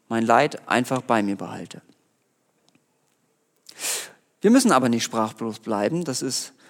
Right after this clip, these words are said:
eine gute Nachricht. Es gibt nämlich Gebete, die schon formuliert sind, die meine Gefühle zur Sprache auch werden lassen können, so wie wir eben diesen Psalm gelesen haben. Es ist ein Gebet,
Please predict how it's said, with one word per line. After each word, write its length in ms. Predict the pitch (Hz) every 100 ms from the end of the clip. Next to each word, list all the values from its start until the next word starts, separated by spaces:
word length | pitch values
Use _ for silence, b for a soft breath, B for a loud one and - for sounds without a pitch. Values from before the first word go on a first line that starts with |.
| b
eine 180 | - 135
gute 240 | 151 196
Nachricht. 260 | 131 107 113
Es 140 | 120
gibt 180 | - 220
nämlich 260 | 202 196 185
Gebete, 600 | 151 147 151 175 196 202
die 140 | 190
schon 180 | 180 196
formuliert 460 | 196 185 180 180 175
sind, 400 | 214 156 107 - - - _ _ b b b _ _ _ -
die 80 | 143
meine 240 | 160 170
Gefühle 360 | 160 - 202 190
zur 140 | 180
Sprache 680 | 156 - 165 202 - 117 107
auch 300 | - - 127
werden 240 | 131 147 139
lassen 320 | 131 131 123
können, 420 | - 151 107 90
so 140 | 135 160
wie 120 | 160
wir 100 | 151
eben 240 | 131 160
diesen 200 | 147 139
Psalm 380 | 127 180 196 180
gelesen 460 | 131 127 131 120 113
haben. 400 | 110 98 - - - B B B B
Es 120 | - 139
ist 140 | 214
ein 180 | - 160
Gebet, 540 | 156 147 180 226 -